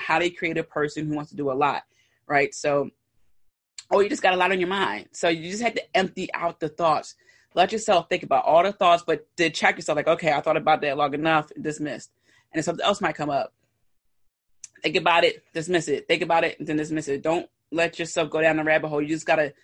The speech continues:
flush it all out. So that's number two. I had to shift myself. Three is I had to ask myself, "Is there something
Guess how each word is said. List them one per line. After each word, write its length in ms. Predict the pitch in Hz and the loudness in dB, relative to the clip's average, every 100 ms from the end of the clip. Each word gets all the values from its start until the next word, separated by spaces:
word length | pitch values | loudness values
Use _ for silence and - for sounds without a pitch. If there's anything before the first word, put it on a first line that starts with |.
| _ _ | _ _
flush 380 | - 190 175 185 | -2 0 0 2
it 80 | 165 | 4
all 200 | 156 156 | 4 4
out. 260 | 117 - _ _ _ - _ _ _ _ _ _ _ _ _ _ _ _ _ _ _ _ _ | 2 -4 _ _ _ -20 _ _ _ _ _ _ _ _ _ _ _ _ _ _ _ _ _
So 100 | 233 | -4
that's 160 | 240 285 | -2 0
number 180 | 220 196 | -2 -2
two. 140 | 220 | -2
I 20 | |
had 100 | 220 180 | -4 -4
to 60 | |
shift 680 | 156 - - 131 - - - | -6 -6 -2 -2 -4 -20 -8
myself. 680 | 151 143 - 143 90 - - _ _ _ _ _ _ _ _ _ _ _ _ _ | -4 -4 -6 -6 -6 -8 -16 _ _ _ _ _ _ _ _ _ _ _ _ _
Three 320 | 392 440 403 | 2 6 6
is 600 | 220 220 202 190 185 - - _ _ - | 4 4 6 4 2 -4 -18 _ _ -4
I 60 | 240 | 0
had 280 | 262 269 | 2 2
to 80 | 214 | 2
ask 160 | - 269 | 0 0
myself, 380 | 240 214 165 - | -2 0 0 -2
"Is 180 | 135 175 | -4 -2
there 180 | 415 466 | 0 -2
something 440 | 494 523 - 494 | -2 -8 -2 -2